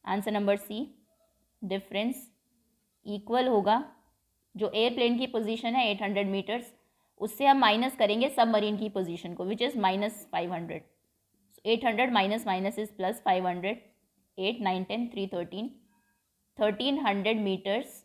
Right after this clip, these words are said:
वर्टिकल डिस्टेंस है दोनों के बीच में। नेक्स्ट, Price list given है of different food items in a store as shown below। Okay,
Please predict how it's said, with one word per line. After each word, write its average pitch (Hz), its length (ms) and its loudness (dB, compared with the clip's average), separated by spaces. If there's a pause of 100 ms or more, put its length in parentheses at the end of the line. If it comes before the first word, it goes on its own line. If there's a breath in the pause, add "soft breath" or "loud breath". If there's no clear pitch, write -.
वर्टिकल 202 480 2
डिस्टेंस 175 400 -4
है 220 60 -4
दोनों 170 260 -4
के 165 120 -10
बीच - 260 -12
में। 117 140 -14 (460)
नेक्स्ट, - 320 -18 (720)
Price 240 280 6
list 285 200 -4
given 226 260 4
है 269 160 6
of 226 100 2
different 208 340 -2
food 208 160 4
items 196 380 2 (720)
in 226 180 4
a 269 100 8
store 240 400 2
as 202 360 6
shown 208 340 -2
below। 170 260 -4 (420)
Okay, 185 220 -10